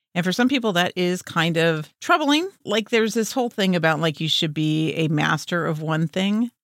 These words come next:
And I always tell people that I'm a, a Jill of all trades and a master of none, <laughs> 'cause I do so many different things, and it doesn't feel like I necessarily get one thing down really, really well. I mean, there are some things like,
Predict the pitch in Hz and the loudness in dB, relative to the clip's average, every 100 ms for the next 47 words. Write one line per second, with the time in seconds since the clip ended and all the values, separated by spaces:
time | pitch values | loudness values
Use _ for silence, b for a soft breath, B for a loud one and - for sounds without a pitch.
0 | _ _ - 160 160 160 - - - 160 | _ _ -4 2 4 2 -2 -12 -8 -2
1 | 151 151 143 151 156 151 147 156 147 - | -2 -2 -4 -4 -2 -2 -2 -4 -4 -6
2 | - 160 156 196 196 170 151 156 147 - | -6 -6 2 4 6 4 4 2 0 -2
3 | 151 147 139 143 143 139 147 139 147 165 | -2 -2 -2 0 2 0 -2 -2 0 0
4 | 185 - - 240 269 269 330 311 320 285 | -2 -8 -2 2 4 4 2 2 2 4
5 | 277 269 - 226 330 392 269 254 247 - | 4 4 2 0 2 2 4 4 2 0
6 | - 214 208 220 208 196 208 180 185 - | -2 0 2 0 -2 0 0 2 0 2
7 | 170 170 170 170 160 165 160 170 - 160 | 4 4 4 2 0 -2 -4 -4 -2 0
8 | 160 151 151 156 156 160 156 156 156 151 | 0 0 -2 -2 -2 -2 0 -2 -2 0
9 | 151 151 156 156 156 151 156 147 - - | 0 -2 -2 -2 -2 -2 -2 -2 -2 -4
10 | 143 - 175 165 180 165 170 151 147 147 | -8 -6 0 2 2 2 0 -4 -4 -6
11 | 147 | -8